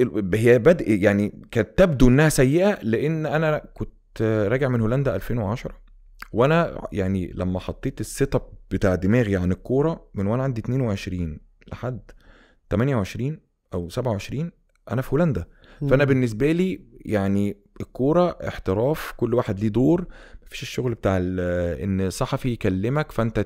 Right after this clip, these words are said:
Speaker 1: تديله كلمتين فيبقى حبيبك فيسندك
Speaker 2: أيوة.
Speaker 1: لما تغلط
Speaker 2: مم.
Speaker 1: ويقطع في المنافسين بتوع، أنا الكلام ده كله
Speaker 2: كارثة.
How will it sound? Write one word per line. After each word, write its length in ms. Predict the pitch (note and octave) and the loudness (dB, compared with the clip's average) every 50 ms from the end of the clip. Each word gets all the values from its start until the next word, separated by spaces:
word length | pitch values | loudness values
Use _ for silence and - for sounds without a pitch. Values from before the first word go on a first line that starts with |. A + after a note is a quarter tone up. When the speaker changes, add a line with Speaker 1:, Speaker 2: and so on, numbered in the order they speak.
| - - - | -4 -6 -6
Speaker 1:
تديله 380 | - F#2+ F2 F#2+ G#2+ A#2+ B2+ A#2+ | -6 -6 -4 -4 -4 -2 -2 -2
كلمتين 560 | - G#2+ G2 G2 G2 F#2+ - A2 A#2+ C#3+ D3+ | 0 0 0 0 0 0 0 -2 -2 -2 0
فيبقى 360 | - - G2+ G2 F#2+ - - | 0 0 0 0 0 -2 -6
حبيبك 400 | - - F#2 F#2+ B2 C3+ D3 - | -6 -6 -4 -2 0 0 -2 0
فيسندك 420 | - B2+ G#2+ G2+ - B2 B2 C#3 C#3 | 4 4 4 4 4 2 2 4 4
Speaker 2:
أيوة. 140 | C3+ G#2+ | 4 4
Speaker 1:
لما 140 | G#2+ G#2 G2+ | 4 4 4
تغلط 380 | G2 - C#3 C#3+ D3 D#3 D3+ - | 4 4 4 4 4 0 0 2
Speaker 2:
مم. 40 | A#2 | 0
Speaker 1:
ويقطع 340 | G#2+ - - A#2 - C3 A#2 | 2 2 0 2 2 2 2
في 80 | - | 4
المنافسين 460 | A2 G2 G2+ G2 F#2+ - - B2+ C3+ C3 | 4 4 4 4 2 2 2 2 4 4
بتوع، 260 | A#2+ - C#3 - C#3 | 6 6 6 6 4
أنا 80 | D#3 | 2
الكلام 300 | D#3 - - B2+ C#3+ D#3+ | 2 2 2 2 2 2
ده 80 | D3+ D3 | 0 0
كله 180 | C#3+ - E3+ F3+ | 2 4 4 4
Speaker 2:
كارثة. 240 | F#3 F#3 - - | 4 2 0 -4